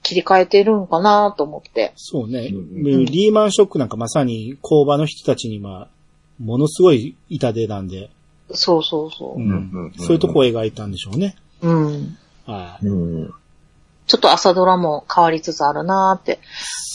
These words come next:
Speaker 2: そう。
Speaker 1: あと、
Speaker 3: うん。
Speaker 1: あのー、ま、これ時期的にあれか分からへんけど、あのー、えっと、ウクライナの戦争？
Speaker 2: うん。
Speaker 1: これ、
Speaker 3: うん、うん。
Speaker 1: これ戦争の話したらなんか、そ、その辺もちょっと、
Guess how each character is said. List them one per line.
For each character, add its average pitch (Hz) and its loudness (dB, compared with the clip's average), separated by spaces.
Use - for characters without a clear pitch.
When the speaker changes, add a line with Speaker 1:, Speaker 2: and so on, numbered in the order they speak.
Speaker 2:
そ 196 4
う。 - -2
Speaker 1:
あ - -2
と、 214 8
Speaker 3:
う 202 4
ん。 170 -8
Speaker 1:
あ - 0
の 185 -4
ー、 - -6
ま、 196 -2
こ 240 4
れ 208 6
時 311 6
期 403 2
的 381 2
に 349 0
あ 330 6
れ 320 4
か 226 4
分 208 4
か 214 4
ら 202 4
へ 196 -4
ん 185 -10
け 180 -4
ど、 170 -4
あ - -8
の 165 -10
ー、 175 -4
え 175 0
っ - -6
と、 - -2
ウ 240 4
ク 302 4
ラ 330 6
イ 311 2
ナ 226 2
の 180 -2
戦 214 -4
争？ 202 2
Speaker 2:
う 131 -2
ん。 113 -4
Speaker 1:
こ - 4
れ、 370 6
Speaker 3:
う 117 0
ん、 110 0
う 101 -2
ん。 - -10
Speaker 1:
こ 370 4
れ 370 4
戦 370 -6
争 349 -2
の 339 -4
話 277 2
し - -6
た 214 4
ら 196 2
な 208 -2
ん 202 -10
か、 190 2
そ、 - 2
そ - -2
の 349 0
辺 339 4
も 226 0
ち 226 -2
ょ - -4
っ - -20
と、 190 0